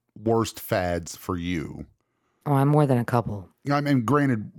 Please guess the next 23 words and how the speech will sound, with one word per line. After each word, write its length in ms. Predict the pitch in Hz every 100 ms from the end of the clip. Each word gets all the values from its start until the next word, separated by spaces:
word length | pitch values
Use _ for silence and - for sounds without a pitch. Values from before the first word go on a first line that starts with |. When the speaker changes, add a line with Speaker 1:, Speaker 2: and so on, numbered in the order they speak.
| -
Speaker 1:
we're 200 | 120 131
from 400 | - 254 170 147
Speaker 2:
<laughs> 100 | 110
Speaker 1:
the 100 | -
same 680 | - - 123 120 107 104 82 -
county, 600 | - 87 98 117 120 110
but 260 | 104 98 98
we 80 | 101
went 180 | 101 90
to 100 | 87
two 160 | 95
different 260 | 90 87 87
schools. 560 | - 92 95 107 - - _ _ _ _ _
Speaker 2:
Yeah. 380 | 147 123 110 101 - _ -
Speaker 1:
Um, 520 | 92 92 90 87 76 - _ _ _ _ _ _ _ _ _ _ _ - 78 85
and 140 | 110
I'm 80 | 101
sure 200 | - 156
there's 300 | 117 92 - -
a 60 |
lot 240 | 98 98 87
of 100 | -
similar 640 | - 95 113 120 123